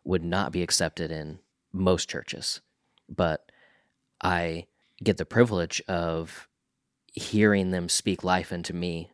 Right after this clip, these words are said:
of how much love they feel for me. And when they see me,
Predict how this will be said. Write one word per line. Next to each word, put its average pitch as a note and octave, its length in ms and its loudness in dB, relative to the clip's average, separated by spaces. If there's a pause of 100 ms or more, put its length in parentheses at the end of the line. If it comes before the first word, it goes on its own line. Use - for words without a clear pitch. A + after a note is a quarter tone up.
of F2 160 -2
how F#2 320 -2
much F2+ 320 -4
love E2+ 260 -4
they D#2 120 -6
feel F2+ 260 -4
for - 160 -14
me. - 220 -18 (1000)
And F2 440 -2 (340)
when G2 220 0
they G#2 120 4
see A#2 280 4
me, F2+ 260 -2